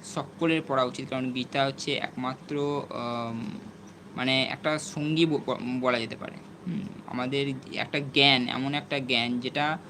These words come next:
প্রত্যেকটা মানুষের দরকার, প্রত্যেকটা মানুষেরকে সঠিক পথে চলতে গেলে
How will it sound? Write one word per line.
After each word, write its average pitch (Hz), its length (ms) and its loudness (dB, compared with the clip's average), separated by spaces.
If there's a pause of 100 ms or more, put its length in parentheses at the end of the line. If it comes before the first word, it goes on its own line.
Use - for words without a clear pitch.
(260)
প্রত্যেকটা 165 560 -2
মানুষের 143 500 0 (380)
দরকার, 123 420 -2
প্রত্যেকটা 135 420 -6
মানুষেরকে 139 1000 -4
সঠিক - 440 -8 (120)
পথে 170 260 0
চলতে 135 380 -2
গেলে 135 280 -2